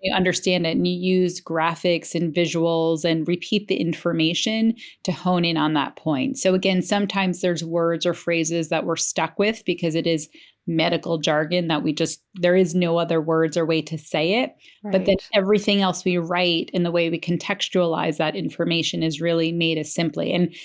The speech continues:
Speaker 1: Rebecca and I, you know, when we put these worksheets together and put the messages together, we look at every word multiple times and send it to patients and send it with staff and, you know, try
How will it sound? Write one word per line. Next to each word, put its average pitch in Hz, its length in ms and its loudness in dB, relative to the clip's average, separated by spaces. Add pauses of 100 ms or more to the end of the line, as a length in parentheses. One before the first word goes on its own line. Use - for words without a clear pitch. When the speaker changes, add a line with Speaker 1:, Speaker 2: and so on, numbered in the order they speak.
(160)
Speaker 1:
Rebecca 220 400 4
and 196 100 2
I, 180 80 2
you 185 120 2
know, 180 100 2
when 180 160 2
we 190 340 0 (220)
put 208 220 -2
these 190 200 2
worksheets 185 540 0
together 175 520 2
and 165 140 0
put 170 160 -6
the 180 80 -2
messages 170 540 -2
together, 170 520 0 (300)
we 233 440 2
look 196 260 2
at 170 100 2
every 175 380 0
word 170 420 2
multiple 175 520 0
times 185 600 0
and 180 300 0
send 175 240 -2
it 175 80 -2
to - 120 -16
patients 185 580 0
and 160 120 -4
send 175 200 0
it 175 80 0
with 175 100 0
staff 175 380 0
and, 170 200 0 (440)
you 220 80 2
know, 175 180 2 (260)
try 202 200 2